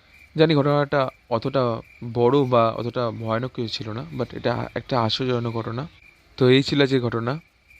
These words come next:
ঘটনাটি পছন্দ হলে দয়া করে চ্যানেলটিকে সাবস্ক্রাইব করে দেবেন এবং লাইক, শেয়ার করতে ভুলবেন না। দয়া করে জানাবেন কেমন হয়েছে কমেন্ট করে। এবং আজকের মতো এখানেই ইতি টানছি। আবার ফিরে আসবো আগামী সপ্তাহে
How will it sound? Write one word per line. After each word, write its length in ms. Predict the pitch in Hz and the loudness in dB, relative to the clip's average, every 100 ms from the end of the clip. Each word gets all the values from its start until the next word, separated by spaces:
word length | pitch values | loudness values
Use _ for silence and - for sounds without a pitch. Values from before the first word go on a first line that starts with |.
| _ 123 | _ -6
ঘটনাটি 240 | 120 127 | -4 -4
পছন্দ 300 | 135 127 131 | -4 -6 -4
হলে 300 | 127 117 120 | -2 0 0
দয়া 200 | 120 110 | 2 2
করে 180 | 113 120 | 0 -2
চ্যানেলটিকে 360 | 113 110 117 123 | -2 -2 -4 -6
সাবস্ক্রাইব 400 | 117 - 120 113 | -6 -6 -6 -4
করে 160 | 117 | -4
দেবেন 240 | 113 123 151 | -4 -4 -4
এবং 220 | 120 120 - - - - 120 | -4 -6 -16 -20 -20 -4 2
লাইক, 240 | 117 127 | 4 2
শেয়ার 220 | - 117 | -2 -4
করতে 200 | 117 113 | -4 -10
ভুলবেন 340 | 113 117 113 113 | -10 -8 -6 -6
না। 200 | 131 180 _ _ _ _ _ _ _ _ _ _ _ - _ _ _ _ _ _ _ - | -8 -10 _ _ _ _ _ _ _ _ _ _ _ -20 _ _ _ _ _ _ _ 2
দয়া 140 | 127 | 2
করে 100 | 135 | 4
জানাবেন 320 | 127 123 131 | 2 2 0
কেমন 300 | 147 123 120 | -2 0 0
হয়েছে 440 | 120 117 113 151 156 _ | -2 -4 -4 -6 -10 _
কমেন্ট 280 | 117 113 117 | -4 -2 -4
করে। 220 | 117 117 143 _ _ _ _ _ _ _ _ _ _ _ _ - - | -6 -8 -10 _ _ _ _ _ _ _ _ _ _ _ _ -10 -2
এবং 260 | 117 117 - - | -2 -2 -4 -4
আজকের 280 | 113 135 | -2 -2
মতো 120 | 127 120 | -4 -4
এখানেই 220 | 123 123 | -2 -2
ইতি 140 | 123 123 | -2 -4
টানছি। 360 | 117 117 180 - _ _ _ _ _ _ _ - | -6 -8 -14 -16 _ _ _ _ _ _ _ 2
আবার 200 | 120 135 | 4 2
ফিরে 240 | 123 117 | 2 2
আসবো 200 | 113 117 | 2 0
আগামী 180 | 110 113 | -2 -4
সপ্তাহে 440 | 110 - 110 123 | -8 -10 -8 -8